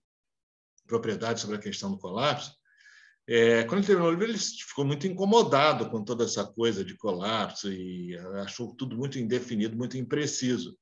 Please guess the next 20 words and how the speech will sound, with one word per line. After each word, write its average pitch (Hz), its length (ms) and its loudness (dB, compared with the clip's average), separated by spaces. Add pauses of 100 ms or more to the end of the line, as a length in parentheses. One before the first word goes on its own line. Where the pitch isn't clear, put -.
(240)
E 101 100 -6
aí 104 60 2
ele 139 120 0
foi 170 240 -2 (360)
pegar 123 340 4
lá 120 240 4
do, 107 280 -2
das 107 200 -4
coisas 104 240 -6
do 101 140 -10
de 107 100 0
Broglie, 123 520 2
desenvolveu 120 840 -2
e 190 80 -8
fez 147 320 -6
o 156 80 -8
de 160 80 -4
Broglie 156 300 -2
bom, 135 180 -2
né? 107 220 -2